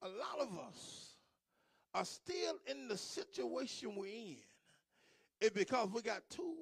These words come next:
many people that you're trying to bring along. Understand something. Sometimes along this journey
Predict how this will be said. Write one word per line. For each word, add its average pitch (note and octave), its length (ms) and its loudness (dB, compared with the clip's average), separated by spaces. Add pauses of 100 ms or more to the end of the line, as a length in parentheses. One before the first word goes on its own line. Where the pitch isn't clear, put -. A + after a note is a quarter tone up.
many B3 320 -12
people D3 380 -8 (460)
that D#3+ 120 -2
you're E3+ 100 -8
trying F3 280 -4
to E3 60 -2
bring E3 280 -4
along. D#3 220 -8 (2750)
Understand F#4+ 680 2
something. G#3+ 360 -4
Sometimes A#3+ 760 -2
along G#3+ 460 4 (380)
this D#4+ 240 6
journey G#3+ 180 6